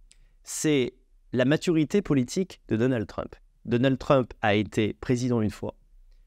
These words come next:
et il s'est rendu compte des choses qu'il pouvait faire et de celles qu'il ne pouvait pas faire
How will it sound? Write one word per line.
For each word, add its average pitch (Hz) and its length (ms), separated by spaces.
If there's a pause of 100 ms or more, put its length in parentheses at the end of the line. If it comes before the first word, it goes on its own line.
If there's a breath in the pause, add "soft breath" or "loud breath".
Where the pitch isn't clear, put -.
(300)
et 113 80
il 123 100
s'est - 140
rendu 143 200
compte 190 200
des 127 120
choses 185 260
qu'il 113 260
pouvait 123 460
faire 175 400
et 117 60
de 104 60
celles 170 180
qu'il 127 160
ne 123 80
pouvait 233 360
pas 143 160
faire - 360